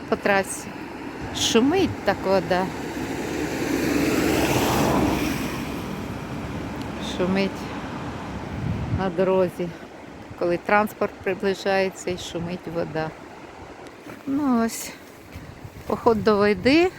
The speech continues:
від нашого будинку до джерела займає приблизно п'ятнадцять-двадцять хвилин. Прогулянка чудова. Так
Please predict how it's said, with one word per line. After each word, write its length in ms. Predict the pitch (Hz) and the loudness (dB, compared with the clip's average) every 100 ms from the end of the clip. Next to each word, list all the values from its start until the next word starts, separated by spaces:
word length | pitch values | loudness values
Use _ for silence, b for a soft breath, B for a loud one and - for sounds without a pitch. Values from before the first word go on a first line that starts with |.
| - 202 | -6 -4
від 260 | 196 208 | 0 2
нашого 500 | 208 202 196 - 202 | 4 6 4 2 -2
будинку 800 | 180 196 - 254 330 330 - 277 | 2 0 4 6 6 4 2 2
до 380 | 202 226 214 190 - - - | 4 6 6 4 -4 -16 -10
джерела 560 | 175 220 202 208 285 349 | 2 6 6 8 6 6
займає 460 | 220 208 240 233 - | 2 2 2 2 -2
приблизно 520 | 196 196 233 233 214 | -6 0 2 2 0
п'ятнадцять-двадцять 1040 | - 196 294 330 - 190 - 208 - 208 - | -2 -4 0 0 0 -4 2 2 2 -2 2
хвилин. 400 | 190 180 156 156 - B B B - - | 2 4 2 0 -6 B B B -10 2
Прогулянка 760 | 277 262 466 339 302 - 285 | 6 8 8 8 6 4 2
чудова. 840 | - - 427 392 208 196 180 175 175 - - - - - - - - - - - - - - - - - 175 170 - - - - - | 2 2 2 2 2 0 0 0 -4 -10 -14 -14 -14 -14 -16 -14 -14 -12 -10 -12 -14 -14 -14 -14 -12 -10 -10 -10 -10 -12 -12 -6 0
Так 140 | 233 | 0